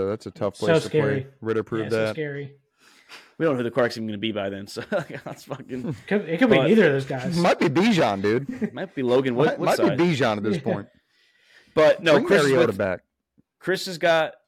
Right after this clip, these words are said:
Speaker 3: Niners, but
Speaker 2: Should've
Speaker 3: Bucks
Speaker 2: took
Speaker 3: covering
Speaker 2: him
Speaker 3: the
Speaker 2: there,
Speaker 3: spread.
Speaker 2: yeah.
Speaker 3: Uh, I'm, I'm good. I'm just fucking tank. That's all I want. But Chris says, "With me, you, and Luke,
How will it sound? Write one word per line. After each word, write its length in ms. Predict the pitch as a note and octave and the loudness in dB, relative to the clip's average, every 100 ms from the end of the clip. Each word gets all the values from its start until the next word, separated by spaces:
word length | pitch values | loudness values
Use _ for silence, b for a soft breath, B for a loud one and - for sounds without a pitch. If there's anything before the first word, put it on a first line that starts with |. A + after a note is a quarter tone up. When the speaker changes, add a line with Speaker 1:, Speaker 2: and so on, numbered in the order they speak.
| A#2 | -8
Speaker 3:
Niners, 560 | C3+ C#3 C#3+ C#3 C3 | -2 0 0 -2 -6
but 220 | - C3+ | -4 -4
Speaker 2:
Should've 140 | F#2+ - | -4 -4
Speaker 3:
Bucks 240 | B2+ - | -4 -4
Speaker 2:
took 100 | G3 | -2
Speaker 3:
covering 160 | C#3+ C3 | -2 -2
Speaker 2:
him 40 | A#2+ | -4
Speaker 3:
the 40 | |
Speaker 2:
there, 100 | B2 | -6
Speaker 3:
spread. 160 | B2 A#2 G2+ - _ _ _ _ _ _ _ _ _ _ _ _ - | -2 -2 -2 -10 _ _ _ _ _ _ _ _ _ _ _ _ -14
Speaker 2:
yeah. 60 | |
Speaker 3:
Uh, 140 | - - | -12 -10
I'm, 240 | A2 F#3 | -12 -14
I'm 160 | - A2+ | -12 -8
good. 160 | G2+ F#2 | -6 -6
I'm 280 | G2+ G#2 - | -6 -12 -14
just 260 | A2+ - - | -12 -10 -4
fucking 440 | D3+ D3+ A2+ - _ - | -4 -4 -10 -14 _ -8
tank. 280 | A2 G2 - - | -6 -6 -12 -16
That's 140 | - | -8
all 100 | A2 | -8
I 40 | |
want. 200 | G#2 G2+ - b | -8 -12 -16 b
But 120 | - C3 | -6 0
Chris 160 | F#3+ | 2
says, 340 | E3+ - D#3+ C#3+ | 2 0 0 0
"With 140 | D3 | -2
me, 160 | D3+ D#3 | 0 0
you, 120 | D#3 | 2
and 120 | D3+ | 0
Luke, 280 | D3 D#3 D#3 | 0 0 -2